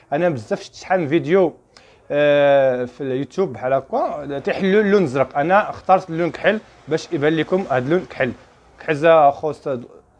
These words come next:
كما كتشوفوا كاين شي خيوط، آه، خطوطه هنا في، تيكون خطوطه ديالته في الكروم ديالو كحل زوين. لومبراند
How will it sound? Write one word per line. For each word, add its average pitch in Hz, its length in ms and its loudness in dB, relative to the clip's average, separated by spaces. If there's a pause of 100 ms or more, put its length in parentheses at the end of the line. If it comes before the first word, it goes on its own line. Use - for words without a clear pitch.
(540)
كما 160 160 -4
كتشوفوا 170 260 0
كاين 175 160 -4
شي - 140 -10
خيوط، 160 320 -4
آه، 139 240 4
خطوطه 139 380 0
هنا 123 260 -2 (200)
في، 117 360 -2
تيكون 135 220 -10
خطوطه 127 240 -10
ديالته 120 220 -4
في - 160 -10
الكروم 107 560 -6
ديالو 113 300 -6 (260)
كحل 170 240 -6
زوين. 135 400 -6 (240)
لومبراند 190 640 2